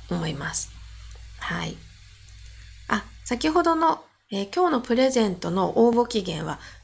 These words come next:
今日の夜二十二時までだそうです。はい。お、めこさん、こんばんは。以前から一日三食ご飯を食べていますが、冷え症改善のために最近ご飯の量を増やして、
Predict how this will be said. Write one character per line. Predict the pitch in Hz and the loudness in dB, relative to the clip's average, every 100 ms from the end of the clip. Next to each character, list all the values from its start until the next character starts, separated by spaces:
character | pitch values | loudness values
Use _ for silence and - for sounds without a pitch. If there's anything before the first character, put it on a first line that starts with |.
| - | -2
今 | 320 330 | 4 4
日 | 262 | 6
の | 190 | 6
夜 | 214 180 156 - - | 6 6 0 -8 -4
二 | 220 311 | 2 2
十 | - 247 | 4 6
二 | 233 262 | 6 4
時 | 233 | 0
ま | 190 | -2
で | - - - _ _ | -8 -14 -20 _ _
だ | 170 | -4
そ | - 165 | -2 -2
う | |
で | - | -4
す。 | - - - - _ _ - | -4 -6 -12 -20 _ _ -10
は | - - | -8 -8
い。 | - _ _ _ _ - - _ _ - - - - _ _ _ - _ | -12 _ _ _ _ -20 -20 _ _ -20 -20 -20 -20 _ _ _ -20 _
お、 | 208 - - | -10 -10 -4
め | 240 | -2
こ | 262 240 | 0 -2
さ | - | -2
ん、 | - - - - | -6 -14 -20 -4
こ | 254 | 0
ん | 262 | 4
ば | 269 262 | 4 6
ん | |
は。 | 262 254 254 - - | 6 4 2 -8 -2
以 | |
前 | 277 262 233 | 4 4 4
か | 202 | 0
ら | 175 | -2
一 | 165 240 | -2 0
日 | 240 254 | 2 2
三 | 262 262 | 4 2
食 | 262 180 | 2 -2
ご | 180 | -2
飯 | 220 220 | 2 2
を | |
食 | 196 196 | 2 0
べ | 185 | 0
て | 165 | 0
い | |
ま | 175 175 | -2 -2
す | 190 | 2
が、 | 214 226 - - - - | 4 4 0 -16 -18 0
冷 | 269 | 2
え | |
症 | 262 262 247 | 4 4 4
改 | 247 233 | 4 4
善 | 233 | 4
の | 226 | 2
た | 226 220 | 4 2
め | 208 | 6
に | 220 233 - | 4 4 -6
最 | - 247 233 | -4 0 2
近 | 240 233 | 4 2
ご | |
飯 | 277 277 | 4 4
の | 202 | 4
量 | 202 180 | 4 2
を | |
増 | 180 | 2
や | 202 208 | 2 2
し | - | 0
て、 | - 214 | 2 0